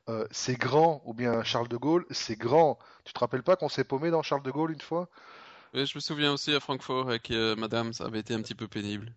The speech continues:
Speaker 1: Voilà, donc là
Speaker 2: Cet écran
Speaker 1: maintenant,
Speaker 2: est
Speaker 1: tu
Speaker 2: pénible.
Speaker 1: as des appareils,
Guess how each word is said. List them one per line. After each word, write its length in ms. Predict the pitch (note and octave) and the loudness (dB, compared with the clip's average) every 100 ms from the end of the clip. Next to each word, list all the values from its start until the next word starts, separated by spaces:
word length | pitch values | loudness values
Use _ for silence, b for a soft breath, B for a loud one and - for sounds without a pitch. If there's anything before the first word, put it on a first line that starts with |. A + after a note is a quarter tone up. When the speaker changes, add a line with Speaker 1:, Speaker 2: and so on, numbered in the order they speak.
| _ | _
Speaker 1:
Voilà, 360 | A#2+ C3 B2+ B2 | 2 4 4 2
donc 260 | B2+ B2+ | -4 0
là 100 | D3 F#3+ | 4 6
Speaker 2:
Cet 100 | E3 | 4
écran 380 | - D3 D#3+ E3 | 2 4 4 4
Speaker 1:
maintenant, 60 | |
Speaker 2:
est 100 | A2 | -2
Speaker 1:
tu 120 | A2 | -2
Speaker 2:
pénible. 140 | A2+ C3+ | 2 6
Speaker 1:
as 200 | C#3+ D#3 | 6 6
des 200 | B2 A#2 | 2 0
appareils, 580 | B2+ - A2 A#2 C#3+ A2+ | 2 2 0 0 -2 -6